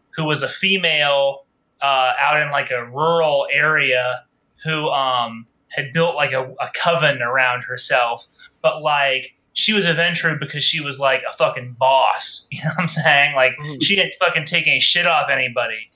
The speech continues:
Speaker 1: you know, and that's why they went and got her. And they would never pass her up because she, you know, lives within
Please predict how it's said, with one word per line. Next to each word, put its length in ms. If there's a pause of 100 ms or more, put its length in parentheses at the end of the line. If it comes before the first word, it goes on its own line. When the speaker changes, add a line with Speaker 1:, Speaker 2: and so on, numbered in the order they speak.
(200)
Speaker 1:
you 100
know, 220
and 100
that's 240
why 400
they 140
went 520
and 140
got 300
her. 260 (320)
And 100
they 120
would 100
never 240
pass 420
her 200
up 200
because 380
she, 460 (320)
you 120
know, 160
lives 460
within 600